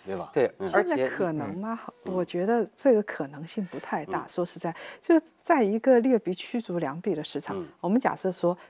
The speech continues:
Speaker 3: 有一个剧院，他演的戏基本上都是好的，结果中国人有钱过去了，
Speaker 1: 嗯。嗯。
Speaker 3: 然后花钱上演的都是场面宏大的烂戏。
Speaker 1: 嗯。
Speaker 3: 这个时候你会发现这个剧场的文化传统就不存在。
Speaker 1: 嗯。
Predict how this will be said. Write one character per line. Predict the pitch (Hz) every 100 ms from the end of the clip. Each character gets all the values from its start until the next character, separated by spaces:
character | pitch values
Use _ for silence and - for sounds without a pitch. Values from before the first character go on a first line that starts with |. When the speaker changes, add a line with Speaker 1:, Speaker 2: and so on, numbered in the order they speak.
| -
Speaker 3:
有 | 160
一 | 147
个 | 185
剧 | 196 247
院， | 190 202 151 - - _
他 | - 214
演 | 202 170 156
的 | 160
戏 | - - 160
基 | - 226
本 | 180
上 | 180
都 | 190
是 | -
好 | - - -
的， | -
结 | - 220
果 | 233
中 | - 240
国 | 220
人 | 202 185
有 | -
钱 | - 156 175
过 | 220 170
去 | - 151
了， | 160 -
Speaker 1:
嗯。 | 196
嗯。 | 165
Speaker 3:
然 | 180
后 | 202 226
花 | - 240
钱 | 240 - 135 160 - - _ -
上 | - 302 254
演 | 165
的 | 165
都 | 170 240
是 | - 190 - _
场 | - 156 180
面 | 208
宏 | 185 180
大 | 220
的 | 185
烂 | 196 330 165
戏。 | - - - - -
Speaker 1:
嗯。 | - 165 _
Speaker 3:
这 | 466 370
个 | 247
时 | 196
候 | 196 202
你 | 165
会 | 220
发 | 202 226
现 | 220 214 175
这 | -
个 | 214
剧 | - 254
场 | - 135
的 | 156
文 | 151 165
化 | 196
传 | - - 131 240
统 | 302
就 | 180 -
不 | -
存 | - -
在。 | -
Speaker 1:
嗯。 | -